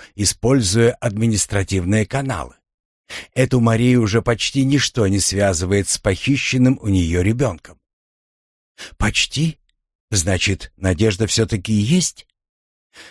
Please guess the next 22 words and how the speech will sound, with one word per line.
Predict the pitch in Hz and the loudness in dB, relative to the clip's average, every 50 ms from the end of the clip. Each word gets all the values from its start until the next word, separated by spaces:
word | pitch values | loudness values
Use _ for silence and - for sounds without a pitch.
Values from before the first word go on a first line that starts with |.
| _ _ | _ _
"Слава | - - - 156 180 190 190 165 175 160 | -8 -6 -2 0 2 2 2 2 2 2
богу, | 135 143 170 180 165 156 165 170 165 160 | 2 2 2 2 2 4 2 2 4 2
надежда | 143 143 139 127 151 160 147 131 175 156 | 2 0 0 2 0 0 0 0 -2 -2
всегда | - - - 170 147 117 98 80 71 | -2 -2 -2 -4 -2 -2 -2 -2 -2
есть. | 67 67 71 76 - - - - - - _ _ _ _ _ - | -4 -6 -6 -4 -4 -6 -6 -8 -14 -14 _ _ _ _ _ -8
В | 98 95 98 | -6 -2 0
документах | - - - 120 120 131 151 165 170 127 170 151 - | 0 0 2 2 2 4 4 2 2 0 0 -2 -2
все | - - - 180 175 170 | -2 -2 0 0 2 2
липовое: | 156 135 107 85 - - 71 65 67 67 65 - - _ _ _ _ _ - | 2 2 2 0 -2 -6 -10 -8 -6 -6 -8 -8 -12 _ _ _ _ _ 0
имена, | 135 139 139 139 127 117 104 107 107 110 113 107 - _ - | 2 2 4 4 2 2 2 0 0 0 -2 -4 -6 _ -6
родство, | 98 107 107 104 - - - - - 85 98 107 107 104 87 - _ _ _ - | -2 -2 -2 -2 -2 -2 -4 -4 -4 -2 0 0 0 0 -2 -6 _ _ _ -12
города | 90 85 104 95 92 92 82 78 98 101 107 110 110 113 | -4 0 0 2 2 0 0 0 0 0 0 0 0 -2
и | 117 - 107 104 90 | -2 -4 -4 -4 -4
даты | 76 92 90 90 - - 101 | -2 -2 -2 -2 -2 -2 -2
рождения. | 98 107 110 98 - - 147 123 87 69 67 - _ _ _ _ _ _ _ _ _ _ _ - - - - | -2 -2 -2 -2 -2 -2 -2 -2 -2 -6 -14 -20 _ _ _ _ _ _ _ _ _ _ _ -20 -20 -18 -6
Но | - 123 139 156 170 180 | 0 2 2 4 4 2
есть | 170 170 190 185 151 - - - - | 2 2 2 2 2 0 -4 -8 -8
кое-что | - 151 160 165 160 131 - - - 139 | -4 -2 0 0 0 0 -2 -4 -6 -6
такое, | 131 139 127 - - 156 160 156 143 | -4 -4 -4 -2 0 0 2 2 2
что | 120 - - 147 143 | 0 0 0 0 2
никакая | 147 143 135 - 143 135 - - 123 123 131 131 135 | 4 2 2 2 0 -2 -2 0 0 2 2 2 0
администрация, | - - 127 104 101 107 113 113 110 107 - - - 101 110 120 123 117 - - - 107 95 82 | -2 -2 -4 -4 -2 0 0 0 0 0 -2 -4 -4 -2 -2 0 -2 -2 -2 -4 -2 -2 -2 -2